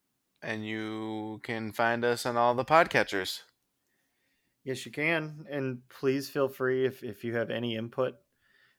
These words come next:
Speaker 2: Uh, we love to hear from our listeners, even if it's negative.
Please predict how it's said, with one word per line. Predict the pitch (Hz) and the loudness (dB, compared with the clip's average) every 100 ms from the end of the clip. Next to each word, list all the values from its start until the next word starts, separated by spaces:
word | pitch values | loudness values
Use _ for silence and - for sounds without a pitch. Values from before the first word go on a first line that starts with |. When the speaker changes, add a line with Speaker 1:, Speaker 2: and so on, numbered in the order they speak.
| _ | _
Speaker 2:
Uh, | 117 104 110 | -8 -6 -6
we | 135 120 | -2 0
love | 113 110 117 | 4 4 4
to | 117 | 0
hear | 113 113 | 0 0
from | - 113 110 | -4 -6 -4
our | 107 | -4
listeners, | 113 104 - 135 127 - - | -4 -6 -8 -10 -12 -16 -10
even | 131 117 | -8 -6
if | 110 117 | -6 -8
it's | - | -10
negative. | 117 110 117 120 - | -6 -4 -2 -4 -4